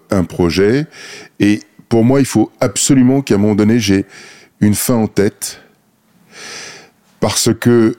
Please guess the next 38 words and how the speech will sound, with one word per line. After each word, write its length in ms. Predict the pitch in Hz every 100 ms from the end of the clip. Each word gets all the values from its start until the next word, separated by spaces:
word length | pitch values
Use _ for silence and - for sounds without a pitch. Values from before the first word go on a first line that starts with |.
| -
euh, 520 | 101 95 92 90 87 - _ _ _ _ _ - -
quand 160 | 107
cette, 300 | - - 107 _
ce 160 | - 110
moment-là 420 | 110 131 135 127
arrivera, 640 | 104 110 90 104 113 139 196 - _ _ _ _ _ _ _
c'est 220 | - - 98
que 80 |
je 60 | -
commencerai 420 | - 117 104 -
à 60 | 113
m'ennuyer. 540 | 110 110 107 107 143 - _ _ _ _ _ _ - - - - - _ -
Euh, 680 | 92 92 90 87 85 85 - _ -
et 140 | 98
donc, 340 | 95 110 107 101
euh, 400 | 92 90 87 - _ _ _ _ _ -
après 380 | 95 - -
la 140 | 104 92
première 340 | - 113 110
vie 120 | 101
que 40 | 95
j'ai 80 | 98
eue, 160 | 104
l'ennui 380 | 113 101 104 110
sera, 480 | - 92 92 95 90
euh, 120 | 80
mon 160 | 85 87
plus 200 | - 90
gros 220 | 90 92
ennemi. 340 | 90 85 90 - - - - - -
Donc, 240 | 101 92
il 60 | 101
va 80 | 95
falloir 160 | 104
que 60 | -
ça 100 | 85
se 100 | -
termine 560 | - 104 98 110 139